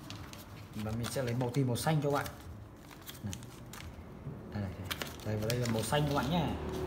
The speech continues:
Màu xanh đi. Đấy. S mười Plus này. Đấy. Xanh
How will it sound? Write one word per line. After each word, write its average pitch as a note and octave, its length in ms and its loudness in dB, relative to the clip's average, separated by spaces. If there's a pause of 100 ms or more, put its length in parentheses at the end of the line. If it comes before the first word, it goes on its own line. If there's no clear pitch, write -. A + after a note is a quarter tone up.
(1200)
Màu - 80 4
xanh - 180 4 (100)
đi. - 60 4 (1300)
Đấy. C3 100 2 (960)
S - 100 0
mười C3+ 100 6
Plus C#3+ 340 10 (200)
này. A2 100 0 (880)
Đấy. - 120 -2 (1080)
Xanh B2+ 240 -2